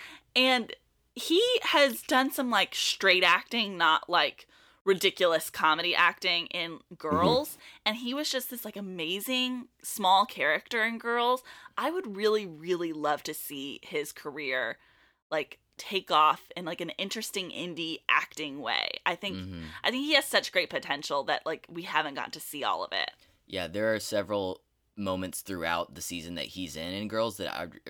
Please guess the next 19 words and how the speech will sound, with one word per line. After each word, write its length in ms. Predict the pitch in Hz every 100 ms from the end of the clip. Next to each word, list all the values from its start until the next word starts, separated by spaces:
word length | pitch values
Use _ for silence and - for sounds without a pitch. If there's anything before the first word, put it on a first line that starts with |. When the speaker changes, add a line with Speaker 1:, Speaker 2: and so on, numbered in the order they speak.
| 67
Speaker 3:
just 200 | 78 78
completely 340 | 78 - 73 76
forgotten, 520 | 76 73 73 80 92
but 120 | 76
I 120 | -
remember 520 | 85 82 76 78 82 76
his 240 | 78 78
character 400 | - 60 60 69
and 160 | 62 -
his 200 | 71 -
arc 220 | - 57
so 240 | - - 55
distinctly. 640 | - - 64 - - -
Speaker 1:
Yeah. 300 | 208 190 175
Speaker 3:
He 60 | -
does 100 | 139
a 60 | -
great 320 | - 92 -
job. 240 | - 82